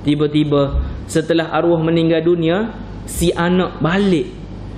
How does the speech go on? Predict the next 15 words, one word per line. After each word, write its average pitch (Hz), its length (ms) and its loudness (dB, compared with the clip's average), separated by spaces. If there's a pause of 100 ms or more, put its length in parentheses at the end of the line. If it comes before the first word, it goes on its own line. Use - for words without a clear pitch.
(180)
dan 156 240 0
berkata 156 480 0
kepada 147 320 0
ustaz, 156 400 0 (480)
"Ustaz, 170 320 0 (160)
eh, 160 500 2 (760)
tanah 170 400 2
ni 196 160 2
tanah 202 320 2
arwah 220 320 4
ayah 220 140 0 (100)
hamba." 233 320 0 (560)
Ha, 139 160 4
sudahlah. 107 520 -2 (840)
Arwah 285 520 2